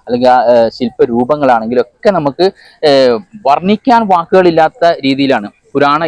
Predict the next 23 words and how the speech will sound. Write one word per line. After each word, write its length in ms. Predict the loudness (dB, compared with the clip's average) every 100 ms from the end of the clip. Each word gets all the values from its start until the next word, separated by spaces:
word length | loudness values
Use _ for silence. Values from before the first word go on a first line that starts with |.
| -4
ഇതിഹാസങ്ങളെല്ലാം 920 | -6 -4 -4 -4 -4 -4 -4 -4 -4 -6 _ _ -4
അതിൽ, 160 | -2 0
ഏ, 960 | -2 -4 -12 -14 -16 -20 _ _ -8 -4 0 0
ഒരുക്കി 200 | 0 0
വെച്ചിരിക്കുന്നത് 380 | -2 -2 -2 -2
കാണാം. 160 | -2 -4
അതുപോലെ 260 | -2 0 2
ഒരു 100 | 2 2
ഭാഗത്തേക്ക് 420 | -2 -2 -2 -2 0
വന്നു 120 | 0
കഴിഞ്ഞാൽ 260 | 0 0 -2 -4 -10 _ -4
അവിടെ 180 | 2 2 0 _ _
നമുക്ക് 220 | 0 0 -2
ഭീമന്റെയും 480 | -2 0 0 0 -2 -2
ഭഗന്റെയും 320 | -4 -2 0
ഒക്കെ 100 | 0 2
കഥ 100 | 2 0
അറിയാം. 200 | -2 -8
അപ്പോൾ 140 | -2 -2 -2
ഭീമൻ 280 | -6 -4 -6 -2
ഭഗന് 240 | -2 0 -2
വേണ്ടി 180 | -4 -4
ഒരു 80 | -6